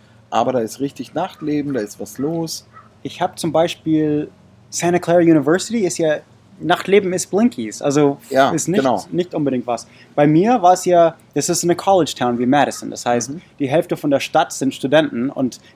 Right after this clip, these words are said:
Speaker 2: die, die Kneipen sind alles drumrum, alles zu Fuß begehbar und das Ganze. Ähm, hier zum Beispiel San Jose State, ähm, da wurde mir jetzt, da, da hab ich mir sagen lassen,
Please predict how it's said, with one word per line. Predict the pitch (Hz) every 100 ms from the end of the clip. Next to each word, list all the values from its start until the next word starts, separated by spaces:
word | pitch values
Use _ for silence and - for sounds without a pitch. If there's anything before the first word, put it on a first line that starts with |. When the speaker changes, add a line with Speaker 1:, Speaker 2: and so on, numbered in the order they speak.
| -
Speaker 2:
die, | 143 - _ _ -
die |
Kneipen | 135 151 165 170
sind | 151 147
alles | 143 147 143
drumrum, | 147 139 131 185 190
alles | 139 143 -
zu | 139
Fuß | - 165 -
begehbar | 139 120 165 156 160
und | 151
das | -
Ganze. | 147 143 156 - _ _ _ _ _ _
Ähm, | 143 131 120
hier | - 151 190
zum | 208 139
Beispiel | 139 -
San | 135 147 143
Jose | 143 123 131 147 143
State, | - - 131 233 - - _ _ _ _ _ -
ähm, | 135 131 131 131 131 -
da | 151 143
wurde | 143 175
mir | 156
jetzt, | 147 143 - - _ _ _ _ _ _ _ _
da, | 160 147 147
da | 143 131 -
hab | 139
ich | 151
mir | 143 131
sagen | 123 135 127 113
lassen, | 110 - 127